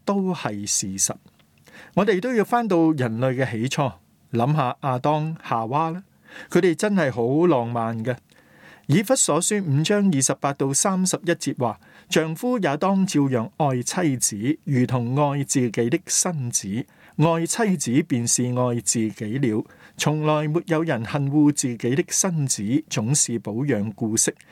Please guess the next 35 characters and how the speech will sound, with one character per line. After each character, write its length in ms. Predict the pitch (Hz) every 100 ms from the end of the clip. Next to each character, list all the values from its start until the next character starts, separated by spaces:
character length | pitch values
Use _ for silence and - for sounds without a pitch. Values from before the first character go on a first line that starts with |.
| - - -
正 300 | 196 175 170
像 340 | 147 139 147
基 160 | 226 226
督 100 | 220 -
待 240 | 127 117
教 260 | 107 127 113
會 140 | 110
一 80 | 117
樣， 260 | 156 135 113 - - -
因 240 | 165 190 165
我 100 | 127
們 240 | 135 110
是 180 | - 127
他 280 | 123 156 165
身 360 | - 180 170 160
上 320 | 139 104 107
的 140 | 143 - -
肢 340 | - 135 113
體。 440 | - 117 110 135 - _ - - - - _
為 260 | 180 190 190
這 240 | 147 214
個 140 | 170
緣 280 | 143 113 107
故， 280 | 110 135 120 - _ -
人 400 | 127 131 123 135
要 120 | 156
離 200 | 131 110
開 220 | 175 165
父 200 | - 120
母， 320 | 110 107 113 - _
與 180 | 143 180
妻 320 | - 233 196
子 140 | 135
聯 240 | 143 123 95
合， 180 | 127